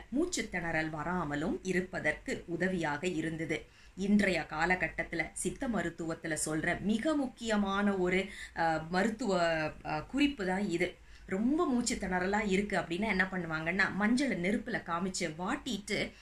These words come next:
அந்த புகைய வந்து முகர சொல்லுவாங்க. யோசிச்சு பாருங்க, அந்த காலத்துல சொன்ன ஒவ்வொரு விஷயமும் எத்தனை மருத்துவ குணமும் உடல் நலமும் சார்ந்து இருந்ததுன்னு நினைக்கும் போது,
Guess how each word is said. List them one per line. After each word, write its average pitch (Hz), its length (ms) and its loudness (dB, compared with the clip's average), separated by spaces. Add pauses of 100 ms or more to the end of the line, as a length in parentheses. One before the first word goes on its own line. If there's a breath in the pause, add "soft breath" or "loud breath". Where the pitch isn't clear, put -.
(140 loud breath)
அந்த 170 600 2
புகைய 233 360 0
வந்து 165 220 0
முகர 196 300 -2
சொல்லுவாங்க. 156 760 -2 (280 loud breath)
யோசிச்சு 214 400 0
பாருங்க, 156 480 -2 (300 loud breath)
அந்த 175 320 2
காலத்துல 214 460 -2
சொன்ன 185 540 0
ஒவ்வொரு 311 680 -2
விஷயமும் 175 720 0 (160 loud breath)
எத்தனை 214 640 -2 (100)
மருத்துவ 233 580 0
குணமும் 185 600 2 (200 loud breath)
உடல் 262 420 4
நலமும் 190 580 2
சார்ந்து 359 680 0
இருந்ததுன்னு 196 640 2
நினைக்கும் 185 520 0
போது, 202 380 2